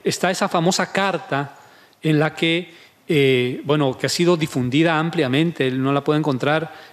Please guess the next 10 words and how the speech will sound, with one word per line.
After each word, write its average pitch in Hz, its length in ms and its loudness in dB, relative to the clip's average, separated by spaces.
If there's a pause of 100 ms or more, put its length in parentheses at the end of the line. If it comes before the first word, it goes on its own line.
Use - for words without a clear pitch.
eh, 135 200 -4
con 127 160 -2
mucha 156 200 0
facilidad, 151 680 0 (500)
en 147 160 2
la 139 160 2
que, 170 480 -2
eh, 135 560 2
el 143 160 0
Libertador 147 760 2